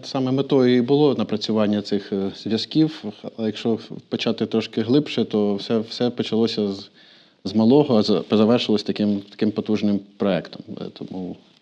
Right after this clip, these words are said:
е, почалося все з бан-, банального пошуку школи для, для підписання або взагалі просто для, для дружби. Але з-, так розпорядилося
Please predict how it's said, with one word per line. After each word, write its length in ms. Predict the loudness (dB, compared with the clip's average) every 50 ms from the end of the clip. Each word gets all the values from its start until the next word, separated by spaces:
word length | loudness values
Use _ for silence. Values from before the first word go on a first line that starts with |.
| _ -20 -20 _ _ _ _
е, 60 | -18 -14 -12 -12 -10 -10 -10 -12 -14 _ _ -16
почалося 420 | -10 -6 -2 0 0 0 0 -4
все 320 | -4 -2 -2 -2 -2 -2
з 260 | -2 -2 -2 -2 -2 -4 -8 -14 -20 -20 -20 -20 -20 -20 _ _ _ -8
бан-, 240 | -4 -2 0 0
банального 580 | 0 2 0 2 2 2 2 2 0 -2 -2 -4 -4 -4
пошуку 380 | -4 -2 -2 -4 -6 -6 -8
школи 440 | -8 -4 -2 0 2 2 4 2 2
для, 400 | 0 0 0 0 0 -2 -4 -6 -10 _ _ _ _ _ _ _ _ _ _ _ -6
для 100 | -6 -4
підписання 600 | -4 -4 -6 -6 -8 -4 0 0 2 2 2 2 2
або 140 | 0 -2
взагалі 340 | 0 -2 -2 -2 0 0 -2
просто 320 | 0 -2 -4 -4 -4 -8 -4
для, 200 | -2 -2 -2 0
для 200 | 0 2 0 2
дружби. 420 | 2 2 2 2 0 -4 -8 -10 -14 _ -20 -20 -20 -20 -20 -20 -20 _ _ -10
Але 280 | -6 -2 -2 0 -2 -2
з-, 100 | -4 -10
так 440 | -12 -6 -4 -4 -4 -4 -8 -20 -16 -12 -6
розпорядилося 800 | -4 -4 -4 -2 0 0 0 2 2 2 2 2 0 -2 -6 -6